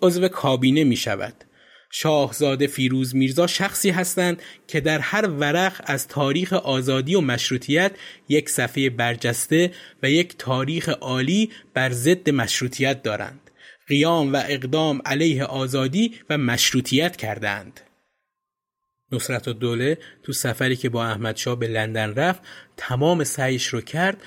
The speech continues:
تا بتونه نشان زانوبند که نشانی بزرگ تو انگلیسه رو برای احمد شاه بگیره و اونقدر تو این کار اصرار و پافشاری کرد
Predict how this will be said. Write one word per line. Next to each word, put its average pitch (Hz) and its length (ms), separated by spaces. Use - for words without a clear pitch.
تا 131 100
بتونه 143 400
نشان 131 420
زانوبند 127 720
که 131 100
نشانی 147 480
بزرگ 131 480
تو 127 120
انگلیسه 110 540
رو 202 240
برای 113 360
احمد 104 340
شاه - 440
بگیره 202 440
و - 140
اونقدر 160 540
تو 139 100
این 135 140
کار 135 320
اصرار 151 480
و 127 60
پافشاری 127 640
کرد 220 360